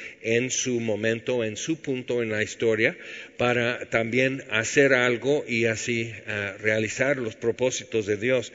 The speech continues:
Y aquí, como, como hemos mencionado, en el libro de Esther,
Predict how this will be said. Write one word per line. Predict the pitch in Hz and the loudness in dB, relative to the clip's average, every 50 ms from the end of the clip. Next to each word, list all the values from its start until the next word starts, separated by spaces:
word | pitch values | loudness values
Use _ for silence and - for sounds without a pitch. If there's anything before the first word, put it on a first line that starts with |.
| - - - - - - - _ | -14 -14 -14 -16 -16 -18 -18 _
Y | 123 127 131 | -2 -2 0
aquí, | 127 123 131 - 165 175 190 202 - - | 0 0 -2 2 2 4 4 2 0 0
como, | - 143 131 123 120 120 117 113 113 113 | 0 2 2 2 2 2 2 0 -2 -2
como | - - 120 117 120 127 | -2 -2 0 2 2 2
hemos | 139 156 170 165 151 | 2 2 0 0 0
mencionado, | 143 131 127 120 - 117 110 107 107 104 107 110 143 190 - - - - - - - _ _ _ _ _ _ _ _ _ _ _ - - - | 0 0 0 2 0 0 0 0 0 0 0 0 0 0 -4 -10 -20 -20 -20 -20 -20 _ _ _ _ _ _ _ _ _ _ _ -20 -18 -12
en | - 110 | -2 0
el | 113 113 120 | 2 4 4
libro | 139 170 185 208 190 | 4 4 4 2 2
de | 151 135 120 | 4 2 0
Esther, | 110 - - 135 131 131 113 113 - | 0 2 4 6 6 6 6 2 -2